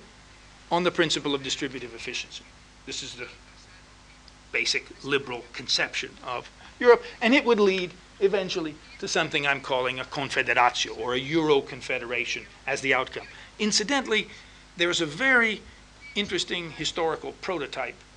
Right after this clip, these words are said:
which the community could very well look at, and that's Switzerland. The Swiss, the creation of the Swiss state and the relationships between cantons is very similar, and was very similar during the eighteen seventies, eighties,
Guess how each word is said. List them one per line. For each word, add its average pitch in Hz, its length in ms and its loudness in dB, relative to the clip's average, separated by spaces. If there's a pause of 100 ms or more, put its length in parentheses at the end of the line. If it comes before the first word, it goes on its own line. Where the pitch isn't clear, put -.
(160)
which 151 200 -6
the 143 80 -4
community 143 500 -4
could 139 220 -4
very 135 240 2
well 127 220 0
look 143 220 -4
at, 110 180 -4 (360)
and 151 100 -4
that's 147 160 0
Switzerland. 170 440 -2 (460)
The 147 80 -6
Swiss, - 680 2 (240)
the - 60 -4
creation 208 640 4
of 160 120 -4
the 143 80 -4
Swiss 175 360 0
state 160 460 0
and 123 100 -14
the 120 100 -10
relationships 151 800 -4
between 165 500 -6
cantons 151 560 -4
is 135 120 -4
very 202 440 4
similar, 196 520 0 (320)
and 143 140 -6
was 143 140 2
very 202 260 4
similar 165 360 -2
during 170 240 -2
the 156 100 -4
eighteen 151 300 -4
seventies, 139 480 -2
eighties, 143 360 -2